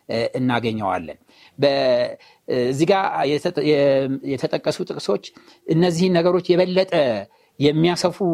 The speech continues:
ስለሆኑ ጥቅሶቹን፣ እ፣ ብመለከታቸው ደስ ይለኛል። ለምሳሌ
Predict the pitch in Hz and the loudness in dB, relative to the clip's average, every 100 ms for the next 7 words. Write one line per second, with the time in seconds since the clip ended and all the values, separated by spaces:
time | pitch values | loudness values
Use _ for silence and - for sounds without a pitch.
0 | 131 - 151 156 190 - - 160 - 160 | 0 0 0 0 0 -4 -2 -2 0 0
1 | 147 - _ - 123 117 131 139 139 135 | -2 -8 _ -4 -2 0 0 2 0 0
2 | 139 139 - 135 139 151 139 113 90 - | -2 -2 0 0 0 0 0 0 -8 -12
3 | - _ 135 143 170 | -20 _ -2 0 0